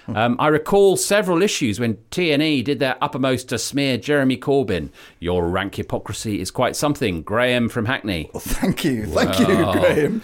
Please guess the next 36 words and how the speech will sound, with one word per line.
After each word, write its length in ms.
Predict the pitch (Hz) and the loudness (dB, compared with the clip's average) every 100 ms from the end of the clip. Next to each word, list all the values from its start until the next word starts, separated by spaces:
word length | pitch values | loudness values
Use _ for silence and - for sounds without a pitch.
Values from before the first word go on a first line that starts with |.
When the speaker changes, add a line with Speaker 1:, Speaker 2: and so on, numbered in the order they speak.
| - | -4
Speaker 2:
well. 400 | 92 101 101 95 - | 0 2 2 0 -4
Speaker 1:
Thank 360 | - 160 156 | -4 -2 -2
you. 260 | 143 107 107 | -2 -2 0
Um, 420 | 139 135 139 135 - - | 2 2 2 -2 -10 -12
how 140 | 147 170 | -4 -2
do, 220 | 208 190 | -2 -2
how 140 | 151 | -2
do 140 | 175 180 | -2 0
I 60 | |
respond 380 | 170 156 - 165 | -2 -2 -4 -4
to 100 | 151 | -4
that? 320 | 165 170 - 175 | -6 -6 -4 2
Well, 180 | 214 | 2
I, 140 | 165 190 | 2 -4
all 300 | - 220 247 | 0 2 2
I'll 80 | 208 | 2
say, 280 | - 175 180 | 2 2 2
Graham, 380 | 135 101 95 | 0 0 0
is 120 | 101 - | -2 -2
that, 280 | 110 104 - - | -2 -4 -10 -6
um, 320 | 117 110 113 - _ _ _ _ _ 151 147 127 - - | -4 -2 -4 -8 _ _ _ _ _ -18 -18 -14 -6 -2
everything 340 | 175 208 202 | 0 2 2
we've 120 | 156 | 2
ever 220 | 147 139 123 - - - - | 2 2 -2 -6 -20 -10 0
done 260 | 143 123 | 4 4
about 320 | 120 110 101 - | 4 2 2 2
Jeremy 280 | 120 117 | 2 2
Corbyn, 540 | 113 117 117 113 110 95 | 2 0 0 0 -2 -2
Keir 200 | 117 117 | 0 0
Starmer, 520 | - - 110 110 107 | 0 0 2 2 2
or 100 | 101 | 2
Rishi 300 | 101 107 110 | 0 -2 -4
Sunak, 500 | - 110 110 104 104 | -4 -2 0 -2 -2
or 100 | 101 | -4
Boris 300 | - 104 104 | 0 0 0
Johnson, 400 | - 104 104 98 | -2 -2 -2 -6